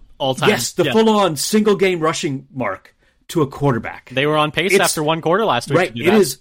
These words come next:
Speaker 2: not out of the realm of possibility with the way they played run defense on a quarterback last week.
Speaker 1: Yeah, I
Speaker 2: Coulda,
Speaker 1: mean,
Speaker 2: it coulda happened. I'm
Speaker 1: we're
Speaker 2: thinking
Speaker 1: gonna
Speaker 2: he coulda got to three hundred and broken the record for a single game.
Speaker 1: When he ended
Speaker 2: Forget
Speaker 1: with
Speaker 2: those
Speaker 1: one,
Speaker 2: running backs.
Speaker 1: when he ended with one fifty-seven, I'd argue that's, that was a,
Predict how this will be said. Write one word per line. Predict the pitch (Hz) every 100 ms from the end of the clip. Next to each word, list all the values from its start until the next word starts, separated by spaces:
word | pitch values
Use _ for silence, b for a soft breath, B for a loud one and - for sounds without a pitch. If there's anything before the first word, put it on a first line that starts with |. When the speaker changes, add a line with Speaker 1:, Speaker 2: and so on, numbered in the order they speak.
| -
Speaker 2:
not | 131 131 151 165 - _ _ 135
out | 151
of | 151
the |
realm | 139 135
of | 123
possibility | 123 120 107 92 82 76 _ _ _ _ _ _ -
with | 113 113 101
the |
way | 110 113
they | 110 101
played | 113 104 101 95 120 _ _ _ _
run | 120 117 107
defense | 98 95 90 -
on | 92
a |
quarterback | - 90 80 -
last | - -
week. | - - -
Speaker 1:
Yeah, | 120 107 98 -
I | 143
Speaker 2:
Coulda, | 160 160
Speaker 1:
mean, | 147 131
Speaker 2:
it | 156
coulda | 262 151
happened. | 165 202 98 - B B
I'm | 180
Speaker 1:
we're | 226 165
Speaker 2:
thinking | 165
Speaker 1:
gonna | 147 -
Speaker 2:
he | - 311
coulda | 339 294
got | 220 190
to | 185
three | 185 165
hundred | 202 254 143 - b -
and | 247
broken | 294 277 285
the | 233
record | 220 269 233 104 _
for | _ 196
a |
single | - 202 190
game. | 202 156 - b
Speaker 1:
When | - 214
he | 302
ended | 214 254 311
Speaker 2:
Forget | 214
Speaker 1:
with | 285
Speaker 2:
those | 262
Speaker 1:
one, | 180
Speaker 2:
running | 208 269
backs. | 101 92 - -
Speaker 1:
when | 165 180
he | 240
ended | 240 262
with | 208
one | 170 185
fifty-seven, | 202 - 160 - 202 233
I'd | 131 135
argue | 143 147 147
that's, | 143 143 -
that | 147 143
was | 156 180
a, | 156